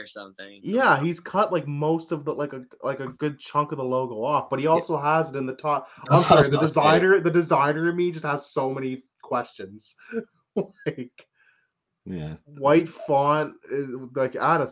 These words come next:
Speaker 2: add a, oh, there's just so mu-, many things. I, 'cause I design stuff for, like, the channel. There's, there's so many questions I have, and none of them are gonna get answered. <laughs>
Speaker 3: Yeah, but I thought that would be a, a good laugh to,
Speaker 2: That's
Speaker 3: to get us
Speaker 2: pretty
Speaker 3: out of the way.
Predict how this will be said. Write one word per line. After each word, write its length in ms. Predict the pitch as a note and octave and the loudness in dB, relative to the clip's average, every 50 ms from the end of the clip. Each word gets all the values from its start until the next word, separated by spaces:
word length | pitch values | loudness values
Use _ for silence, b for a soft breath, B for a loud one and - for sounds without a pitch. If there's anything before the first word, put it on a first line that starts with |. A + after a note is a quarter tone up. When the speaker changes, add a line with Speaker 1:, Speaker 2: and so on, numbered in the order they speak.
| - - - | -6 -6 -4
Speaker 2:
add 200 | C3 D3+ D#3 C3 | -4 -4 -4 -4
a, 120 | A#2 G#2+ G2 - - | -6 -8 -10 -8 -6
oh, 320 | A#2+ B2+ A#2+ A2+ G#2 G2+ G#2 | -4 -4 -4 -4 -6 -6 -6
there's 180 | A#2+ C3 B2+ | -6 -4 -4
just 260 | C#3+ C#3+ - - - | -6 -8 -10 -10 -6
so 200 | - C#3 C#3+ C#3+ | -2 -2 0 0
mu-, 240 | C3 B2+ A#2+ A#2 A2 A2 | -2 -4 -4 -4 -4 -4
many 200 | A#2 A#2 A#2 A2+ | -4 -6 -6 -8
things. 400 | A#2 - A#2+ A#2 A2+ A2+ A2 G#2+ - | -6 -4 -4 -4 -4 -6 -8 -6 -4
I, 160 | F2 A2+ A#2+ A#2 | -2 -2 -2 -4
'cause 280 | B2 - - B2+ A#2+ | -6 -8 -8 -4 0
I 120 | B2 C3 D3 | 0 2 2
design 560 | D3 D3 - C3 B2 A#2 B2 B2 A#2 A2+ A2 _ _ _ _ | 0 0 -2 -2 -2 -2 -2 -2 -4 -6 -10 _ _ _ _
stuff 360 | - - - B2+ A#2 A#2 - | -14 -6 -2 -2 -2 -2 -2
for, 120 | - A#2 A2 | -2 -2 -2
like, 120 | A2 G#2+ | -2 -6
the 60 | - - | -10 -12
channel. 400 | - G#2+ G2+ A2 A#2+ B2 A#2+ - | -10 -8 -8 -8 -8 -10 -8 -6
There's, 160 | B2+ B2+ B2+ A#2+ - - _ - | -4 -4 -4 -6 -10 -16 _ -6
there's 180 | B2+ B2+ B2 - | -6 -6 -4 -4
so 120 | - C#3 | -4 -4
many 140 | C#3 C3 B2 | -2 -4 -6
questions 500 | - A2 G#2 G2+ G2 - - F#2+ F#2+ F#2+ | -4 -6 -6 -6 -8 -12 -16 -16 -12 -10
I 80 | F#2+ | -10
have, 280 | F#2+ G#2 G2+ F#2+ F#2 F#2 | -8 -8 -8 -8 -8 -10
and 180 | G2 G2+ G2+ G2 G#2 A2 | -10 -12 -14 -16 -12 -8
none 160 | A2 A2 A2 | -4 -4 -2
of 40 | A2 | -2
them 120 | G#2 G2 | -4 -4
are 80 | G2 F#2+ | -4 -6
gonna 120 | F#2+ F2+ F2+ | -6 -6 -8
get 100 | F2+ F2+ | -8 -10
answered. 440 | F2 F2+ F2+ - - F#2 - F2+ _ _ b b b b b b b b | -10 -10 -14 -16 -18 -20 -20 -20 _ _ b b b b b b b b
<laughs> 400 | - D#3+ - - E3 E3 - - | -10 -8 -6 -6 -8 -8 -8 -8
Speaker 3:
Yeah, 280 | - D#3+ - D2 D2 - - _ _ - - | -6 -6 -4 -4 -6 -8 -12 _ _ -16 -4
but 180 | - G2+ G2+ G#2 | 2 4 4 6
I 20 | |
thought 160 | G#2 - A#2 G#2+ | 6 4 2 2
that 100 | D#2 - | 2 -2
would 120 | - F2 | -4 -4
be 160 | - F#2 F2 E2+ | -4 -2 -2 -2
a, 200 | D#2 - - F#2 | -4 -6 -8 -8
a 40 | |
good 200 | - - F#2+ E2+ | -6 -6 -6 -4
laugh 280 | F2+ F2 E2 E2 D2+ - - - | -2 -2 -2 -4 -4 -6 -6 -6
to, 120 | - F2 | -4 -2
Speaker 2:
That's 200 | - A#2+ A#2 A#2 | -2 -2 -4 -4
Speaker 3:
to 80 | - - | -4 -4
get 40 | B2+ | -2
us 60 | A#2+ | -2
Speaker 2:
pretty 40 | A2+ | -2
Speaker 3:
out 20 | G#2+ | -2
of 60 | - | -4
the 80 | A2+ G#2+ | -6 -6
way. 280 | G#2+ G#2+ G#2+ G#2 - | -6 -6 -8 -10 -10